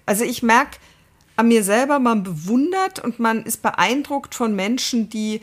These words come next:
auch im hohen Alter eben so dieses Leben in Fülle noch leben, oder? Also die noch ihren Marathon laufen oder wir hatten's heute Mittag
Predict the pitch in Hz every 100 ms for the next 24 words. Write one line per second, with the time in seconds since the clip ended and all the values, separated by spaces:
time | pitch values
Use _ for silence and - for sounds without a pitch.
0 | - - _ _ _ - 196 233 185 208
1 | 247 262 - 196 220 226 180 202 185 214
2 | 202 190 190 - 196 220 226 196 - -
3 | 214 214 190 175 139 117 - - 202 247
4 | 277 - 185 180 170 208 233 208 196 -
5 | 208 196 165 147 175 160 - 170 165 160
6 | 147 156 - 170 160 156 104 160 170 -
7 | - - - 190 190 208 214 151 196 208
8 | 202 220 233 254 170 165